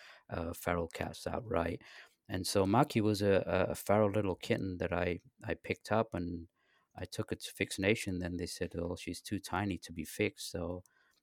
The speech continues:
so I kept her and, uh, brought her out to North Carolina. So she's the sweetest cat ever.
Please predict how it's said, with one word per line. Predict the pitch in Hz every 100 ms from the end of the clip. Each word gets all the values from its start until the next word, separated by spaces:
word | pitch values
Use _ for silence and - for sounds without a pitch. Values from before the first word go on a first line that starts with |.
| _
so | - 95 92
I | 92
kept | - 127 -
her | 92 92
and, | 92 95 95
uh, | 95 92
brought | 98 98
her | 98
out | 98
to | -
North | 101 98
Carolina. | - 101 98 104 117 82
So | - 85 85
she's | - 92 -
the |
sweetest | 85 - 98 95 -
cat | 101 95 113
ever. | 107 -